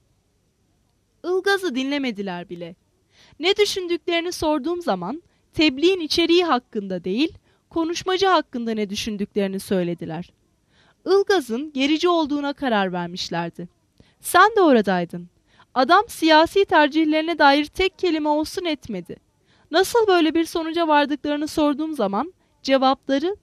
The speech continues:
besbelli oldu. Kullandığı dilden anlamışlarmış. Muhtemelen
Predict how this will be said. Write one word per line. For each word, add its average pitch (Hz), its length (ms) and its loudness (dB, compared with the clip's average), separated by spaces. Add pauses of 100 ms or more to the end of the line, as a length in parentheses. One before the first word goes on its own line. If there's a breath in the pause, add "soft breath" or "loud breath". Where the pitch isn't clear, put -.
(120)
besbelli 240 720 -4
oldu. 170 420 -8 (720)
Kullandığı 349 640 2
dilden 381 320 2
anlamışlarmış. 208 1080 -4 (400)
Muhtemelen 311 680 0